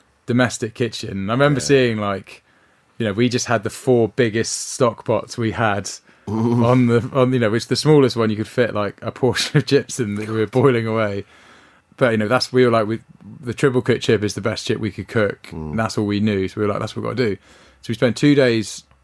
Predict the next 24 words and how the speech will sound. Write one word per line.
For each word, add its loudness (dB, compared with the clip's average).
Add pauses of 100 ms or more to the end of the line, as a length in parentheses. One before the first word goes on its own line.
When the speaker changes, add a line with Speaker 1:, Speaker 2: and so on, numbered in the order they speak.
(240)
Speaker 1:
doing 0
as -4
much 0
prep -4
as -8
we -8
could. -6 (680)
We -10
filled 4
up 0
these -6
two 0 (120)
freezers 0 (520)
that 2
we 0
then 0 (680)
turned 2
off 0 (240)
and 0
used 0
them 2
as 0
fridges. 0 (140)
Speaker 2:
Right. -10